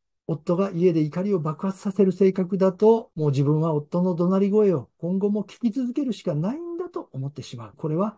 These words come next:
僕が思うに学習性無力感なんではないでしょうかということなんですね。まあ、というのはAさんのご質問の中でですね、会社を辞めることをもしも実家の両親が知ったら、「三年で辞めるなんて根性がなさすぎる」と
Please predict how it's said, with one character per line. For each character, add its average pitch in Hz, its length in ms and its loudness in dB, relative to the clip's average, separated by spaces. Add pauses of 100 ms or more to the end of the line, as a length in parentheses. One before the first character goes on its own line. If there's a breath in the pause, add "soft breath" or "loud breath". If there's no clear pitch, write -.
(120)
僕 135 240 -2
が 190 100 2
思 214 160 2
う 269 40 0
に 269 160 -4 (300)
学 139 220 -8
習 139 260 -2
性 131 240 2
無 135 100 0
力 151 220 -2
感 170 240 -2
な 165 100 -4
ん 165 80 0
で 165 120 -2
は 160 120 -4
な 165 140 -6
い 185 160 -6
で 160 120 -4
し - 120 -8
ょ 170 80 -2
う 156 60 -6
か 240 120 -6
と 151 140 4
い 143 40 8
う 131 60 2
こ 131 100 -2
と 127 120 -2
な 117 80 -6
ん 110 60 -12
で 101 100 -10
す - 100 -4
ね。 143 240 2
ま 180 120 -2
あ、 - 100 -8
と 233 100 2
い 247 40 6
う - 20 6
の 214 80 8
は 151 160 2
A 247 160 6
さ 135 340 -2
ん 147 40 -6
の 135 100 -4
ご 147 100 2
質 147 140 0
問 185 120 2
の 180 60 2
中 175 160 -4
で 107 80 -10
で 90 120 -12
す - 120 -6
ね、 139 280 -2
会 254 200 4
社 254 260 2
を 220 240 0
辞 170 140 6
め 214 140 6
る 214 100 2
こ 208 140 2
と 185 140 4
を 185 220 4
も 214 180 2
し 240 180 0
も 156 120 4
実 147 380 -2
家 269 60 -4
の 269 100 -2
両 254 180 2
親 147 220 -2
が 107 140 -8
知 - 220 -18
っ - 40 -20
た 139 120 2
ら、 101 180 -4
「三 214 300 4
年 220 160 6
で 208 100 8
辞 196 100 6
め 208 140 6
る 214 80 4
な 190 100 4
ん 147 80 0
て 135 140 -6
根 240 280 0
性 165 200 4
が 127 100 -4
な 147 140 -2
さ 269 160 -8
す 320 160 0
ぎ 370 80 4
る」 302 120 2
と - 260 -4